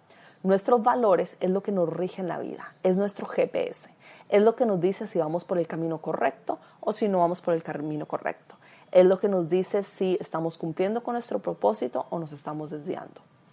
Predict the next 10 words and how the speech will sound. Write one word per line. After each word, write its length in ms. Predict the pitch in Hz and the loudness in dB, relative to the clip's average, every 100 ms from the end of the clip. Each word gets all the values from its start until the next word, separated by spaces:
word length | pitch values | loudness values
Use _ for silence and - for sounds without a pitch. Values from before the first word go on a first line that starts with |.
| _ _ _ | _ _ _
Por 160 | - 160 | 2 2
ejemplo, 420 | 156 202 196 - - | 2 -2 -2 -8 -6
uno 180 | 165 | -4
de 80 | 156 | -2
nuestros 300 | 165 175 202 | -2 0 4
valores 380 | 214 214 196 - | 4 6 4 2
puede 180 | 190 165 | 0 0
ser 160 | 170 | 2
la 100 | 170 | 0
honestidad. 520 | 170 165 - - - | 0 -4 -8 -6 -6